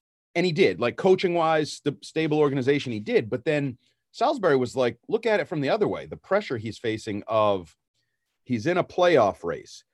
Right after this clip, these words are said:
He's in the Northeast playing in the cold when he's never played in the cold before. He's a one-year starter in college who's now playing the longest season of his career. He didn't really face adversity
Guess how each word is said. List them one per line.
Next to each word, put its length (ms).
He's 200
in 120
the 80
Northeast 580
playing 220
in 80
the 60
cold 380
when 120
he's 140
never 180
played 280
in 60
the 60
cold 280
before. 400
He's 140
a 40
one-year 480
starter 420
in 100
college 460
who's 140
now 180
playing 380
the 60
longest 480
season 480
of 160
his 180
career. 560
He 100
didn't 180
really 220
face 280
adversity 600